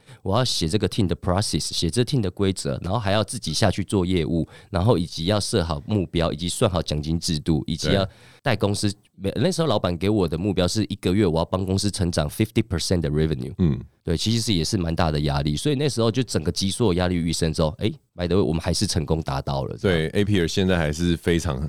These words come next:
Speaker 2: 强，而且还在日本上市上柜，
Speaker 1: 嗯。
Speaker 2: 对不对？
Speaker 1: 没有错，而且那个价格还一直在成长当中。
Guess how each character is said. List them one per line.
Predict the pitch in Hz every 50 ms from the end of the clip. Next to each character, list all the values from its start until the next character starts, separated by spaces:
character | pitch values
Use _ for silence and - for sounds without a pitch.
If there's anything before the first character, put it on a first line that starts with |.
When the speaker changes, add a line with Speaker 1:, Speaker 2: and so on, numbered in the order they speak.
| - -
Speaker 2:
强， | - - - 67 65
而 | 82
且 | 78 95 80
还 | 71
在 | 71 85 90
日 | 95 92 85
本 | 71 64 65
上 | - - 76 71 69
市 | - - - 71 67 67
上 | - 73 69 -
柜， | - 69 65 58
Speaker 1:
嗯。 |
Speaker 2:
对 | 55 65
不 | 60 58
对？ | 60 57 55
Speaker 1:
没 | 101
有 | 98 87
错， | - - 104 90 80
而 | 92
且 | 101 - 92 82 - _ _ _
那 | - 113 107
个 | 92 85 80 87 92 - _
价 | - 139 107 104
格 | - 90 82
还 | 80 82 80
一 | 92
直 | - - 76
在 | - 90
成 | - - - 69 76
长 | - 76 71 67
当 | - 71 69 69
中。 | 71 - 69 71